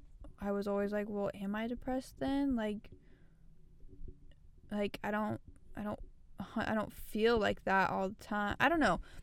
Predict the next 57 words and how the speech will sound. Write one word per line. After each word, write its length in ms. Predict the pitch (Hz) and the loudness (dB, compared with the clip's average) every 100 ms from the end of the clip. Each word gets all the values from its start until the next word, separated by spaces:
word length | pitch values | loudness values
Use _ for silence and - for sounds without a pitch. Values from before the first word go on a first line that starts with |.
| - | 0
I 140 | 262 277 | 6 8
just, 140 | 320 - | 6 0
I, 80 | 240 247 - | 0 0 4
it 120 | 262 | 4
just 180 | 311 294 | 4 6
wasn't 300 | 294 302 277 | 6 6 4
a 60 | |
hundred 160 | 285 269 | 4 6
percent 400 | 262 247 262 247 | 6 6 2 0
the 80 | 233 | -2
same. 340 | - 254 262 | 2 4 6
So 100 | 240 | 6
I 60 | 226 | 6
was 80 | 220 | 6
like, 140 | 220 | 0
"Okay, 260 | 233 214 220 | 2 4 4
so, 200 | - 214 | 2 0
like, 160 | 202 - - - | 0 -4 -20 -6
does 160 | 220 208 | -2 2
that 160 | 202 | 2
mean 220 | 202 196 | 2 0
I'm 120 | 196 196 | -2 -2
not 200 | 190 - | -2 -6
depressed 420 | 185 196 202 - | -6 -4 -4 -4
then?" 280 | 240 247 247 | -2 2 2
Like, 240 | 220 208 - - - - - - - | 2 0 -6 -18 -18 -16 -16 -6 8
I 140 | 226 | 8
just 160 | 277 269 | 8 4
invalidated 600 | 247 233 226 226 220 214 | 6 8 8 8 4 4
my 140 | 202 | 2
own 160 | 190 202 | 2 0
feelings, 480 | - 190 190 196 208 | -2 0 0 0 0
and 100 | 180 | 0
I 140 | 185 | 2
was 220 | 180 202 | 0 -2
just 240 | - 202 - | -4 -4 0
like, 300 | 220 214 - - - - - - | 0 -2 -12 -18 -20 -18 -18 -6
I'm 120 | 208 | -4
like, 160 | 202 214 | -2 -2
"No, 160 | 208 | 0
I 120 | 208 214 | 0 0
can't 280 | 220 220 | -4 -4
be 100 | 226 | -2
depressed 440 | 220 233 - 240 - | -2 10 10 10 2
because 280 | 226 202 214 | -2 -2 0
I, 220 | 196 202 - - | 0 -2 -6 -2
we're 120 | 202 | 0
not, 240 | 196 185 - - | 0 -2 -2 0
I 60 | |
don't, 160 | 196 - | 0 2
I'm 140 | 196 | 2
not 240 | 190 180 - | 4 2 0
like 320 | 170 185 - | -2 -4 0
that." 280 | 254 254 - | 4 4 4
I 100 | - | 2
don't 120 | 240 220 | 2 4
know. 220 | 185 | 4